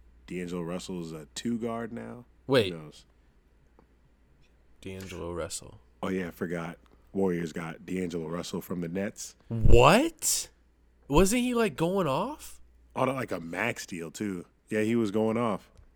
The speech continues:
Speaker 1: But, you know, Nets wanted Kyrie to
Speaker 2: Are you kidding me?
Speaker 1: to pair him with Durant.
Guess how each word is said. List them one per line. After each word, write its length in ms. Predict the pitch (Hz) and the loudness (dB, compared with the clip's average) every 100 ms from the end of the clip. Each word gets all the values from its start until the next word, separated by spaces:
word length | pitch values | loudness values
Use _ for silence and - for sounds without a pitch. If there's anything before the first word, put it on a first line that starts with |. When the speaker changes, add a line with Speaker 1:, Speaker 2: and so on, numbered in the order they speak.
| - | -6
Speaker 1:
But, 180 | 90 92 | -4 -2
you 80 | |
know, 160 | 98 110 | -2 -2
Nets 320 | 104 90 90 | -2 -4 -4
wanted 320 | 98 98 92 - | -4 -4 -4 -4
Kyrie 520 | 98 98 98 123 110 - | -4 -2 -2 -2 -4 -8
to 380 | 87 85 85 - _ - - - - - - - | -8 -8 -10 -14 _ -20 -20 -20 -20 -20 -20 -12
Speaker 2:
Are 80 | 226 | -6
you 220 | 269 330 | -4 -4
kidding 440 | - - 196 294 330 | -4 -4 -4 -4 -4
me? 300 | 370 392 381 | -4 -4 -6
Speaker 1:
to 120 | - | -10
pair 220 | - 101 101 | -8 -4 -2
him 100 | 98 | -4
with 120 | 87 | -6
Durant. 420 | 95 90 104 95 | -6 -6 -8 -10